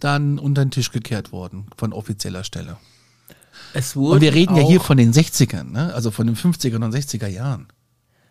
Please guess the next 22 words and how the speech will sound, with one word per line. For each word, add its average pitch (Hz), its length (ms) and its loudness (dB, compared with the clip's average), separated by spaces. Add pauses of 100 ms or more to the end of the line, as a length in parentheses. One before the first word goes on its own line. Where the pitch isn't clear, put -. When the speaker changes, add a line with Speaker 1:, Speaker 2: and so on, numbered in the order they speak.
(200)
Speaker 2:
auch 151 440 -4
in 147 220 -4
dem 143 420 -4
Film 151 540 -4
Phenomenon 143 800 -6
total 135 680 -6 (400)
herausragend 123 960 -6
erklärt, 131 640 -6
wie 143 220 -6
diese, 135 560 -2 (680)
um 131 200 -4
zum 123 160 -4
Roswell-Vorfall 123 1000 -4
nur 123 140 -4
ganz 123 260 -6
kurz 127 300 -6
noch 120 160 -4
mal 117 140 -6
eine 104 100 -8
Analogie 123 460 -4
zu 127 140 -8
bilden, 131 440 -4